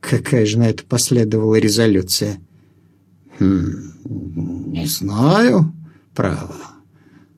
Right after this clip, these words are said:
Только он всё равно этой резолюции не дождался, самовольно повесился.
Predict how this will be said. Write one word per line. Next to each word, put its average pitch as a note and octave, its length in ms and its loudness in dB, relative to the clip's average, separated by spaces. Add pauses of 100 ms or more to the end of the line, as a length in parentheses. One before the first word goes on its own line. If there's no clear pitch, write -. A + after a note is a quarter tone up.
(220)
Только D#3 360 4
он D#3+ 220 6
всё D3+ 220 2
равно D3 420 6
этой C#3 300 6
резолюции C#3 760 6
не C#3 160 8
дождался, B2 960 2 (680)
самовольно C3 840 6
повесился. G#2 840 0